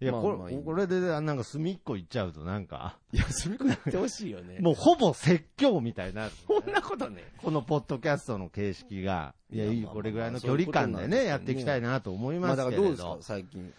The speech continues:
Speaker 2: なんか、
Speaker 1: いやー。
Speaker 2: 今日ちょっとストレスについて語りたいんだけど。
Speaker 1: あ、ストレスですか？
Speaker 2: どう？ストレスとか。
Speaker 1: いや、だからストレスって、あ、けどいいテーマですね。
Speaker 2: うん。
Speaker 1: やっぱり、なんか僕の中で一番言いたいのは、
Speaker 2: うん。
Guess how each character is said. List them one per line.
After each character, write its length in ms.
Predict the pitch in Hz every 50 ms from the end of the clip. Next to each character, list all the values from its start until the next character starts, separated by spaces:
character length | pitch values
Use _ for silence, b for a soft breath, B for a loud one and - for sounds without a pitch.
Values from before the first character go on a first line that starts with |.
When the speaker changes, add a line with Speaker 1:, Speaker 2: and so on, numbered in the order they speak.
| - -
Speaker 2:
な 80 | 135 180
ん 20 | -
か、 100 | - -
Speaker 1:
い 40 |
や 600 | 233 247 240 240 240 240 240 233 233 202 143 - - _ -
ー。 80 | 214
Speaker 2:
今 100 | 185 117
日 60 | 120 -
ち 60 | -
ょ 40 | 120
っ 20 |
と 60 | 113 -
ス 80 | -
ト 140 | - 262 240
レ 80 | 180 143
ス 180 | 117 120 113
に 100 | 107 101
つ 120 | - - 95
い 60 | 90
て 100 | - 101
語 160 | - - 110 - 98
り 120 | 95 95 85
た 140 | - 92 90
い 60 | 87
ん 40 | 85
だ 120 | 160 131
け 60 | 87
ど。 60 | 82
Speaker 1:
あ、 40 | 80
ス 200 | 73 - - -
ト 160 | - 202 247
レ 160 | 247 226 175 131
ス 200 | - - 127 104
で 120 | 92 90
す 40 | -
か？ 60 | 254
Speaker 2:
ど 40 | 247
う？ 20 |
ス 0 |
ト 0 |
レ 80 | 233 113
ス 320 | 101 95 82 80 90 -
と 60 | 104 90 80 -
か。 60 | _ _ _ _ _ _ -
Speaker 1:
い 40 |
や、 100 | 202 226
だ 120 | 220 247 233
か 100 | 220 185
ら 120 | 160 160 156
ス 180 | - - -
ト 140 | - 285 302
レ 140 | 285 240 196
ス 280 | - - - - 139
っ 20 | 113
て、 240 | - - 123 131 -
あ、 180 | 147 156 147 120
け 100 | 180 196
ど 80 | 175 170
い 180 | 202 226 214
い 60 | 160
テ 160 | - 170 156 135
ー 40 |
マ 160 | 95 85 78 -
で 100 | - -
す 140 | - -
ね。 260 | 85 78 104 110 107 113
Speaker 2:
う 40 | 123
ん。 480 | 123 123 117 113 104 92 92 90 - -
Speaker 1:
や 160 | 196 233 254
っ 100 | 269 233 _ -
ぱ 140 | 349 339 302
り、 500 | 294 185 185 208 202 175 131 104 90 - _ -
な 100 | 151 185
ん 40 | 190
か 80 | 180 143
僕 280 | 143 175 175 202 214
の 100 | 220 226
中 300 | 220 226 226 202 214 185
で 140 | 160 156 139
一 240 | 127 113 - 156 147
番 220 | 151 147 147 147
言 180 | 147 143 147 147
い 60 | 135
た 200 | - 165 147 139
い 80 | 117 90
の 180 | 80 67 67
は、 340 | 78 110 156 175 156 117 120
Speaker 2:
う 20 | 117
ん。 220 | 110 98 92 B